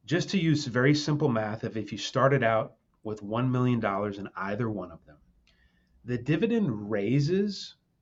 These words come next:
in the lower yielding stock outpaced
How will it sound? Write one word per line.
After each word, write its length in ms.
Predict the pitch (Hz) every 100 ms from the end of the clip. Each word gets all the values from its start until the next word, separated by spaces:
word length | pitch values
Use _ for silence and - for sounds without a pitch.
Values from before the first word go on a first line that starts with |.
| _ _ _ _ 131
in 100 | 127
the 100 | 110
lower 300 | 107 117 147
yielding 380 | 160 165 185
stock 420 | 175 165 165 185 _ _ _ _ _ _ _ _ _ _ -
outpaced 960 | 135 165 - - - 160 107 - -